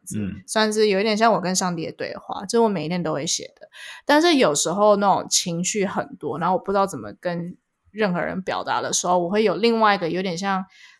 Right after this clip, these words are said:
Speaker 1: 比较不是固定，但是里面充满着各式各样情绪的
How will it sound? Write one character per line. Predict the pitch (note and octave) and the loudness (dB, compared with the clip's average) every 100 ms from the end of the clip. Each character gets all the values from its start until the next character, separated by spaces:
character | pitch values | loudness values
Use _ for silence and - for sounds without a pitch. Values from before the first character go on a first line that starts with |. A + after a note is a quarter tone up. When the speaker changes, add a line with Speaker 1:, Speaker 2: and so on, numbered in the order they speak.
| _ - | _ -8
Speaker 1:
比 | G3 | -4
较 | F#3+ B3+ B3 A#3 G#3 G#3 - | 2 6 6 6 4 2 -4
不 | |
是 | G#3 C4 | -2 -2
固 | C4+ G#3 | 0 0
定， | G3 F#3 D#3+ | 2 0 0
但 | G#3 G3+ | -2 -2
是 | A3 A3 | -2 -4
里 | F#3 F3 | -4 -2
面 | F#3 A3+ | -2 -2
充 | - A3 | -2 -2
满 | G#3 E3+ | -2 -2
着 | D#3+ E3 | -2 -4
各 | - G#3 | 0 0
式 | G3 | 0
各 | G3 | -2
样 | F#3+ F3 | -2 0
情 | - F3 F#3 | -2 -2 -6
绪 | F3+ - A3 | -4 0 0
的 | - - - - | -2 -8 -10 -8